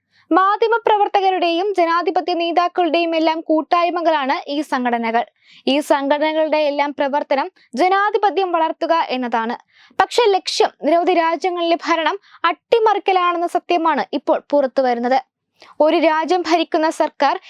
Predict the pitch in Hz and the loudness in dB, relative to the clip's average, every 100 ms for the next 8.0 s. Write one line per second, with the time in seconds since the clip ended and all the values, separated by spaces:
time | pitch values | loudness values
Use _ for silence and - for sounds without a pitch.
0 | - - 370 403 427 440 403 392 392 381 | -4 0 2 2 2 0 0 0 0 0
1 | 359 349 339 330 330 311 311 320 320 - | 2 0 0 -2 -2 0 -2 -4 -8 -2
2 | 330 294 320 330 302 262 339 294 320 320 | -2 -2 -2 0 0 -2 -4 -4 -2 -2
3 | - - 277 - 392 359 339 349 320 302 | -4 -4 -4 -2 0 2 0 0 0 0
4 | 285 277 277 269 262 302 - 240 254 269 | 0 0 0 2 0 -2 -2 -2 0 0
5 | 247 226 269 _ _ _ _ - 262 302 | 0 -2 -4 _ _ _ _ -2 0 2
6 | 285 381 - _ 302 359 403 370 339 - | 2 0 -4 _ 0 2 2 0 -2 0
7 | 453 415 403 415 381 370 349 - 311 | 2 2 0 0 0 0 -2 0 0